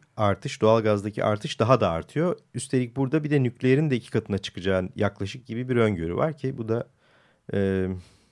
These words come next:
yine daha çok Çin'den kaynaklandığını söylemek lazım. Yani Çin, Rusya ve Hindistan'dan kaynaklanıyor bu artış, diğer ülkelerden ziyade.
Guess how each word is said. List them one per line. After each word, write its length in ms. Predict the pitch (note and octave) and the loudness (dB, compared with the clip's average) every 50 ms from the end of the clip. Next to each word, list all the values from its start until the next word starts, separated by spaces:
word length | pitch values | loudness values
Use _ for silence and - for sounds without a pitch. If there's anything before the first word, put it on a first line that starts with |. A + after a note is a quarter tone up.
| _ _ _ _ _ _ _ _ _ _ _ _ _ _ _ - | _ _ _ _ _ _ _ _ _ _ _ _ _ _ _ 0
yine 260 | A2 A#2+ A#2 G#2+ F#2+ | 2 4 4 6 6
daha 160 | G#2 G#2 G2 | 6 4 4
çok 200 | - G#2 - - | 2 0 -8 -6
Çin'den 340 | - - G2+ G2 G#2+ G#2+ G2 | -4 -2 0 2 2 2 2
kaynaklandığını 720 | - F#2+ F2 F2 F2 - - F#2 F2 E2+ E2+ F2 F#2+ A#2 | 0 -4 -4 -4 -6 -8 -6 -8 -6 -6 -6 -6 -8 -8
söylemek 460 | A#2+ - G#2 F#2 F#2 F2+ F2+ - - | -6 -4 -4 -4 -2 -4 -6 -6 -8
lazım. 260 | - F2 E2+ D#2 E2+ E2+ | -10 -10 -10 -10 -10 -10
Yani 200 | E2+ F2 F2+ - | -10 -10 -12 -12
Çin, 260 | - - - G#2+ G#2 | -10 -6 -6 -4 -4
Rusya 320 | G2+ G2 - - - G#2+ A2 | -4 -6 -6 -6 -6 -4 -4
ve 80 | A2+ | -2
Hindistan'dan 1300 | G#2 G2+ G2 F#2 - - - A2+ G#2 F#2 - - _ _ _ _ _ _ _ _ _ - G#2+ G#2+ G#2+ A2 G#2 | -4 -4 -4 -6 -6 -4 0 0 0 0 0 -6 _ _ _ _ _ _ _ _ _ 0 2 4 4 2 0
kaynaklanıyor 640 | - F2+ E2 E2 D#2+ - - F#2 F2 E2+ E2 E2 D#2+ | -4 -4 -4 -4 -8 -8 -10 -10 -8 -6 -6 -6 -4
bu 120 | F2 F2 | -4 -4
artış, 380 | E2+ E2 - - C3+ - - - | -4 -4 -4 -6 -8 -8 -6 -4
diğer 180 | G2+ F#2+ F2+ | -2 -2 -2
ülkelerden 600 | F#2+ F2 - - F#2 F2 F2 E2+ F2+ G2 G2 G2 | -4 -6 -8 -6 -6 -4 -4 -4 -4 -4 -4 -4
ziyade. 460 | F#2 E2+ E2+ E2 E2 E2+ - - D#3+ | -4 -6 -6 -6 -6 -8 -8 -10 -10